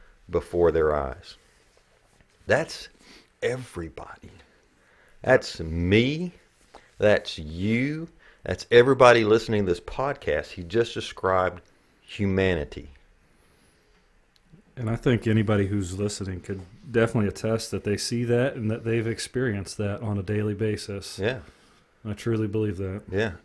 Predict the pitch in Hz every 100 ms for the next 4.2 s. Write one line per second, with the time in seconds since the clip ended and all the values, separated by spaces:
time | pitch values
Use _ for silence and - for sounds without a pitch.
0 | - 101 101 - 110 - - - - _
1 | _ _ _ _ _ _ _ _ _ _
2 | _ _ _ _ _ _ - 117 110 -
3 | 101 120 117 131 151 117 104 92 92 85
4 | -